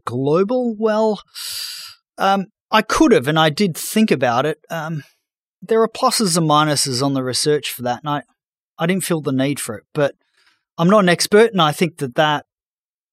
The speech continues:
you know, does require potentially some more research.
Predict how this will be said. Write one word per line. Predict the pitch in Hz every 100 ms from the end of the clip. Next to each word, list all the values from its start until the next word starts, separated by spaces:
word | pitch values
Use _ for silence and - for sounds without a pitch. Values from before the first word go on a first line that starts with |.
| _ _
you | 156
know, | 139 131 131 _
does | 127 165 160 143
require | 147 - 139 127
potentially | - - 139 - 127
some | 135 143
more | 139 135
research. | 120 123 131 - -